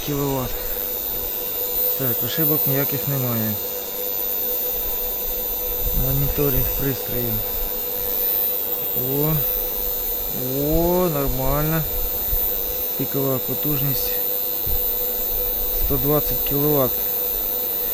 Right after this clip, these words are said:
Поточно сто двадцять. Ну, то це він зараз Сто двадцять це, виходить, тридцять відсотків майже дає, на сонце ще не дуже вийшло.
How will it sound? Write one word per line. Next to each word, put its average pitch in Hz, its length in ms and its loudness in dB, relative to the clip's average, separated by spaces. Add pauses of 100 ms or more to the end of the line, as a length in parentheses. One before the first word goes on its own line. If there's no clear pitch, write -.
(260)
Поточно 139 520 0 (100)
сто 143 120 0
двадцять. 131 560 0 (1600)
Ну, 123 120 4
то 127 140 6
це 147 100 4
він 151 140 6
зараз 147 240 4 (1080)
Сто 135 60 -2
двадцять 143 360 2
це, 143 60 4 (140)
виходить, 143 500 2 (720)
тридцять 135 320 0
відсотків 135 420 0
майже 123 200 0
дає, 123 200 2
на 120 120 -2
сонце 135 340 -2
ще - 100 -2
не 127 200 -2
дуже 123 200 0
вийшло. 123 380 2